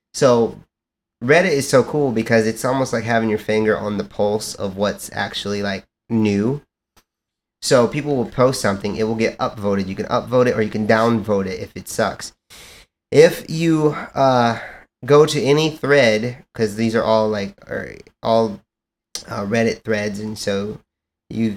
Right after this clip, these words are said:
have one for, like, Reddit D Js. So it'd be R, reddit dot com slash R slash D Js, and that would be the D J thread. Uh, there's also a bunch of sub, uh, other sub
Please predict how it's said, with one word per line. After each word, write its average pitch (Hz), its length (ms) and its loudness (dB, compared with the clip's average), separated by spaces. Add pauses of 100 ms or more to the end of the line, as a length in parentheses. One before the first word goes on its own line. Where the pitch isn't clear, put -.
(100)
have 104 280 -4
one 104 240 -8
for, 107 140 -12
like, 107 260 -10 (160)
Reddit 107 360 -2
D 110 180 -2
Js. 98 320 -4
So - 140 -6
it'd 101 120 -4
be 104 140 -4
R, 107 400 2
reddit 113 340 2
dot 113 220 2
com 104 360 -2
slash 104 440 -2
R 101 600 2 (280)
slash 101 560 -2
D 135 200 0
Js, 101 440 -2
and 104 340 -8
that 101 100 -8
would 98 120 -10
be 101 240 -10
the 104 120 -8
D 120 180 -2
J 107 200 -2
thread. - 360 -10 (640)
Uh, 104 380 0
there's 117 220 0
also 123 300 2
a 101 100 0
bunch 104 240 -4
of 113 120 -4
sub, 151 460 0 (240)
uh, - 160 -6
other 147 300 4
sub 104 400 -2